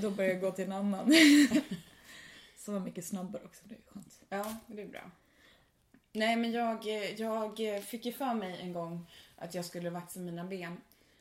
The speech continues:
Speaker 2: Eh, jag var i Irland och var medlem på Match dot com. Och så var det en irländare då, redan när jag var hemma i Sverige, som hade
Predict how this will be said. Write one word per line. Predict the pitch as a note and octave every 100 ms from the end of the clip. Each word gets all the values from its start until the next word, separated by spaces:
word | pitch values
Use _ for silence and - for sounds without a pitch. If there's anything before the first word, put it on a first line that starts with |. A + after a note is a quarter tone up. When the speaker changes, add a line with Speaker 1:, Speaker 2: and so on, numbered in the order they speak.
| _ -
Speaker 2:
Eh, | - - - G#2+
jag | G3
var | G3 G3 F#3+ -
i | F3+ F3 F3
Irland | - C#4+ C#4 D4+ D#4+ E4+ - _ _ _ _
och | A3 G#3+ _ - - G#3 A3
var | G3+
medlem | G3+ G3+ F#3+ G3 F#3
på | F#3 G3 F#3
Match | F#3+ F#3 - -
dot | G3 - -
com. | - C4+ E4 F4 -
Och | A#3 A3+
så | G#3+
var | A3
det | A3
en | -
irländare | G#3+ G3 G#3+ A3 F#3
då, | F3 D#3
redan | E3+ D#3+ D#3+
när | D#3
jag |
var | D#3+
hemma | E3+ F#3+ A3
i | A#3+
Sverige, | - G2 - -
som | - F3+
hade | F3 -